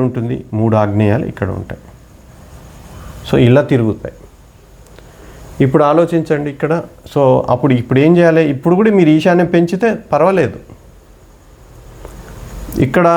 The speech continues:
ఈశాన్యం పెంచారనుకోండి, ఇప్పుడు యాక్చువల్గా ఏం చేయాలి? మీరు ఈశాన్యం పెంచకున్నా ఇది పెంచుకోవాలి. ఉత్తర ఈశాన్యం పెంచుకుంటే ఏమైందంటే, so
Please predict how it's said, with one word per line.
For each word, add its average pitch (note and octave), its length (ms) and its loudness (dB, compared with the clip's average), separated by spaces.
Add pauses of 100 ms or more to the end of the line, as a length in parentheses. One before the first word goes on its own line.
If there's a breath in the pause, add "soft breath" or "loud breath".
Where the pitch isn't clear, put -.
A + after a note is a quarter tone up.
(240)
ఈశాన్యం F#3 400 0
పెంచారనుకోండి, C3+ 680 -2
ఇప్పుడు B2+ 220 -2
యాక్చువల్గా D#3+ 420 0
ఏం D#3 120 4
చేయాలి? C#3+ 240 2 (100)
మీరు C3+ 140 2 (140)
ఈశాన్యం D#3+ 420 2
పెంచకున్నా C#3 500 2 (160)
ఇది D3 160 2
పెంచుకోవాలి. D3 560 0 (260)
ఉత్తర D#3+ 280 0
ఈశాన్యం C#3 400 0
పెంచుకుంటే B2 500 -2
ఏమైందంటే, G2+ 520 -2 (640 loud breath)
so C#3+ 80 2